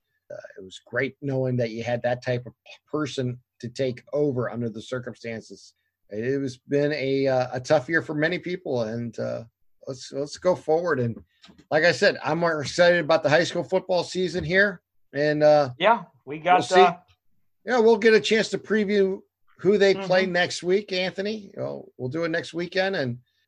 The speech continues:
Speaker 1: get that. I will do say this. Uh, my Reds, uh, took a thumping today.
Speaker 2: Ooh, I just saw that in the bottom ticker. Seven
Speaker 1: Yeah.
Speaker 2: to two, huh?
Speaker 1: Yeah, first time they've given up that many goals. I think it's nineteen sixty-three.
Speaker 2: Wow.
Speaker 1: I mean, it's forever.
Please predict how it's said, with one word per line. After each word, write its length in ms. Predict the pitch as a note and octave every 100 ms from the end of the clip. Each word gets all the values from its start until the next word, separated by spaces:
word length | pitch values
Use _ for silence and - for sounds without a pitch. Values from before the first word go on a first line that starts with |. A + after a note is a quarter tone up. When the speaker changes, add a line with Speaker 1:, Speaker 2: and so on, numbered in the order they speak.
| _ _ _
Speaker 1:
get 180 | C#3+ -
that. 200 | F3 E3
I 120 | D#3+
will 180 | G3 G3
do 180 | F#3+ F3+
say 380 | - F#3 F3+
this. 540 | C#3 F#3 G3+ - - -
Uh, 240 | C#3 C#3
my 180 | C3+ C#3
Reds, 640 | C#3 D#3 G3 G3+ - - _ _ _ _ -
uh, 240 | B2 B2 B2 -
took 180 | F3 C#3+
a 60 |
thumping 480 | A#2+ - F3 F#3 F#3
today. 380 | D#3+ F3 E3+ F#3+
Speaker 2:
Ooh, 340 | C#4 D4+ D#3+ - _ -
I 80 | F#3+
just 220 | A3+ -
saw 180 | A3 A#3
that 100 | G3
in 60 |
the 80 | E3+
bottom 340 | D#3 G3 G3 F3+
ticker. 420 | G3 A3 B2+ - - _
Seven 300 | - C#3 F3
Speaker 1:
Yeah. 180 | E3 D3
Speaker 2:
to 60 | D#3+
two, 140 | B3+ G3+
huh? 280 | D3+ A3 A#3+ _ _ B2
Speaker 1:
Yeah, 200 | D#3+ D#3+
first 260 | F#3+ F3
time 160 | G3 F3+
they've 200 | F3+ C3
given 240 | F3+ F3+ E3+
up 140 | E3
that 180 | E3 E3+
many 280 | E3+ E3 D3
goals. 600 | B2+ D3+ E3+ F3+ C3+ G2 - _ _ _ -
I 40 |
think 160 | - D#3
it's 120 | -
nineteen 340 | - C#3 D#3 C3
sixty-three. 840 | E3+ - G#2+ - G2 A#2 F#3 F#3+ G2+ F2+ _ _ _
Speaker 2:
Wow. 200 | A2 B2
Speaker 1:
I 60 | A#2+
mean, 80 | B2+
it's 340 | A2 A#2 B2+
forever. 520 | - C3 C#3 D3 A#2